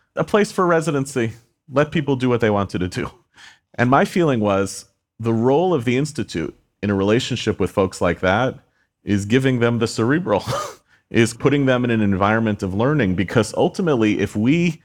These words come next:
are joined to the business of cultural production, but we can't thicken it, then we're missing out on our unique contribution of what the Hartman Institute can offer. So I would say we're still talking.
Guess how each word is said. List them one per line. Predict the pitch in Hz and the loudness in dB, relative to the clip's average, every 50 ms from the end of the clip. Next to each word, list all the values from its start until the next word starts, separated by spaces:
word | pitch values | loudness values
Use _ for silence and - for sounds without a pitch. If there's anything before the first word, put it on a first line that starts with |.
| _ _ _ _ | _ _ _ _
are | - 117 113 - 101 | 0 2 2 2 0
joined | 107 98 98 110 110 123 131 113 95 85 82 82 85 - - - _ _ | -2 -2 0 0 0 2 0 0 -2 -2 -4 -6 -6 -10 -12 -18 _ _
to | - - | -4 -2
the | 104 98 | -2 0
business | 87 87 120 147 156 151 143 113 95 90 - - | 0 2 2 2 2 0 -2 -2 -2 -4 -4 -6
of | - 92 - | -6 -6 -4
cultural | - - 120 127 - - 107 - | -2 -2 -2 0 0 -2 -2 -2
production, | - 104 87 101 117 - - - 101 80 76 76 76 - _ _ _ _ _ _ _ | -2 -2 -2 0 -2 -2 -4 -6 -6 -6 -6 -6 -8 -10 _ _ _ _ _ _ _
but | - 85 71 | -2 0 0
we | 92 110 143 170 | 2 2 0 0
can't | - - - 147 123 107 - | -2 -2 -4 -2 -2 -4 -6
thicken | - - 113 107 - 156 151 | -4 -2 -2 0 0 0 0
it, | 185 214 - - _ _ _ _ _ _ _ _ _ _ _ _ _ - - | 0 -2 -6 -10 _ _ _ _ _ _ _ _ _ _ _ _ _ -8 -4
then | 117 113 113 110 107 | -2 0 0 0 2
we're | 113 127 135 139 135 | 2 4 4 4 4
missing | 127 123 127 - - 131 110 | 2 0 -2 -2 -2 -2 0
out | 107 104 104 104 85 | 0 2 2 2 0
on | 85 95 92 90 - | 0 -2 -2 -2 -2
our | - 98 107 110 117 120 117 113 113 110 - _ _ _ _ _ _ - | -2 0 2 2 2 2 2 0 -2 -4 -6 _ _ _ _ _ _ -2
unique | 101 101 101 107 117 117 113 - - | 0 2 2 2 2 0 -2 -4 -10
contribution | - - 104 98 92 - 90 82 107 113 113 - 110 98 92 - | -10 -8 -6 -6 -4 -4 -2 0 0 -2 0 0 -2 -2 0 0
of | - 85 92 | -2 -2 0
what | 95 92 92 | -2 -2 -2
the | - 90 | -2 -2
Hartman | 95 90 71 90 90 | -2 0 0 -2 -2
Institute | 87 85 - - - - 87 - | -4 -4 -6 -8 -8 -6 -6 -6
can | - 78 | -6 -6
offer. | 62 76 80 78 - - - - - _ - - _ _ _ _ _ | -4 -4 -6 -6 -8 -10 -12 -12 -16 _ -20 -20 _ _ _ _ _
So | _ - 127 | _ 2 4
I | 139 | 4
would | 135 139 135 | 4 2 2
say | - 151 143 | 2 0 2
we're | 131 139 | 2 0
still | 131 - - 139 127 | -2 -2 -2 -2 -2
talking. | - - 107 92 - - - - 85 | -2 -2 -4 -4 -4 -6 -10 -12 -14